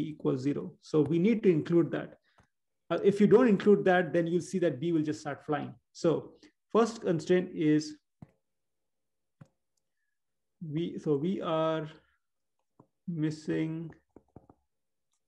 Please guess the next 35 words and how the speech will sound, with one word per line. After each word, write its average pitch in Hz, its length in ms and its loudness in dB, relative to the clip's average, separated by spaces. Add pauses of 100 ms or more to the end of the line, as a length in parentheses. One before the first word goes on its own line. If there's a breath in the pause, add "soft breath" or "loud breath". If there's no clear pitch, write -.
(400)
two 175 260 -4
constraints, 143 920 -8 (1800)
which 190 200 -6
are 147 300 0
x 170 520 -6 (100)
B 170 200 -6
double 151 340 -4
dot 147 260 -4
equals 147 500 -8 (100)
y 156 340 -4 (100)
B 147 340 -6
double - 240 -10
dot - 200 -16
equals - 340 -16
zero. 208 180 -12 (420 soft breath)
So 190 420 2 (120)
we 240 120 2
can 254 140 2
add 196 180 4
it 185 100 4
in 185 180 0
two 254 140 0
ways. 151 240 2
One 196 180 -2
is 202 260 -2 (180)
you 226 100 -8
can 233 140 0
actually 180 280 -2
take 175 260 0
x 170 280 -10
B, 151 320 -4 (340)
position 180 300 2
of 175 80 0
x 175 220 -4
B 180 420 -6